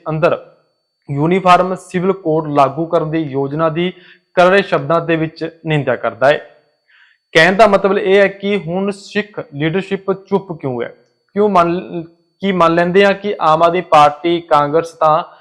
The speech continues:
ਸਿੱਖ ਵਿਰੋਧੀ ਪਾਰਟੀਆਂ ਮੰਨਦੇ ਨੇ? ਪੰਥਕ ਪਾਰਟੀ ਕਹਾਉਣ ਵਾਲੇ ਆਪ ਖੁਦ ਕਿਉਂ ਨਹੀਂ ਇਸ ਮਸਲੇ ਤੇ ਬੋਲ ਰਹੇ?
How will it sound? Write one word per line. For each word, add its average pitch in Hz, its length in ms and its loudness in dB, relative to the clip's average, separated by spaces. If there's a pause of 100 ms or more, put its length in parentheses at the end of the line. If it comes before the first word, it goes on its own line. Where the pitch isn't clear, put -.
(120)
ਸਿੱਖ 185 340 -6
ਵਿਰੋਧੀ 147 400 -2
ਪਾਰਟੀਆਂ 139 580 0 (200)
ਮੰਨਦੇ 135 380 0
ਨੇ? 127 140 -12 (680)
ਪੰਥਕ 202 400 0
ਪਾਰਟੀ 180 380 4
ਕਹਾਉਣ 165 320 -2
ਵਾਲੇ 160 540 2
ਆਪ 151 400 2
ਖੁਦ 196 240 -4
ਕਿਉਂ 202 360 -4
ਨਹੀਂ 175 360 -2
ਇਸ 180 180 -8
ਮਸਲੇ 156 320 -2
ਤੇ 147 220 -4
ਬੋਲ 123 320 -10
ਰਹੇ? 131 200 -8